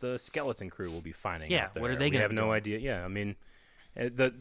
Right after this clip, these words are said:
Speaker 1: I wanna keep all avenues open, and I just want to make sure that I'm con-,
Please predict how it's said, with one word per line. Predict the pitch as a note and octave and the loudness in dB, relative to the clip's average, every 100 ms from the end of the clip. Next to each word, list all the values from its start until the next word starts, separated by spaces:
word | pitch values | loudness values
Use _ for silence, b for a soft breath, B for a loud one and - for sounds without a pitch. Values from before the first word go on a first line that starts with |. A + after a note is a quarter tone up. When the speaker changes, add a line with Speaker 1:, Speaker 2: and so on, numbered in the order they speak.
| - | 6
Speaker 1:
I | C#3 | 8
wanna | E3+ F3+ | 10 8
keep | - - E3+ - - | 4 -2 -2 -4 2
all | C#3+ C#3 | 8 8
avenues | B2+ B2 A#2+ A2 - | 8 4 0 0 -2
open, | A#2+ - A#2 A#2 - | -2 0 -2 -2 -6
and | G2+ G2 G2 G2 | -6 -4 -4 -4
I | G#2 | -4
just | G#2 - | -4 -4
want | A#2 G#2+ | -4 -4
to | - | -4
make | G#2 G2+ | -4 -4
sure | - G#2 | -4 -2
that | F#2+ | -2
I'm | G2 G2 F2+ - - | -2 -2 -6 -14 -14
con-, | - G2+ F#2 | -8 -6 -6